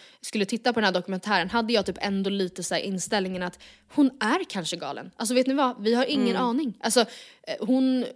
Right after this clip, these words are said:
Speaker 1: hon, hon, man kan heller inte, det är på samma sätt som jag kan störa mig på att folk så här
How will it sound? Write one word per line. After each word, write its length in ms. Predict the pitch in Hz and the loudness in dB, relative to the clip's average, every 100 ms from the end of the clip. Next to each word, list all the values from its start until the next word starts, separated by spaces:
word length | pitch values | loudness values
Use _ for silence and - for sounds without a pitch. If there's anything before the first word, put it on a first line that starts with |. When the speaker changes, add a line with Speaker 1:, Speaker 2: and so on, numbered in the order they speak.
| - | -8
Speaker 1:
hon, 160 | 240 - 208 233 _ _ _ | -10 -10 -16 -16 _ _ _
hon, 440 | - 262 - 208 240 | -4 -4 -8 -2 4
man 140 | 262 | 4
kan 140 | 254 262 | 4 2
heller 220 | 269 294 | 4 2
inte, 220 | 294 214 | 0 0
det 100 | 214 | -2
är 40 | 254 | -2
på 100 | 302 | 2
samma 260 | 294 254 | 4 4
sätt 200 | 233 220 | 2 0
som 180 | - 220 | 0 0
jag 100 | 208 | 0
kan 120 | 214 | -2
störa 280 | 202 214 196 | -2 2 2
mig 140 | 190 185 | 0 -2
på 120 | 196 | -2
att 120 | 180 | -2
folk 300 | - 190 180 | -2 -4 -2
så 120 | - | -4
här 140 | 180 | -4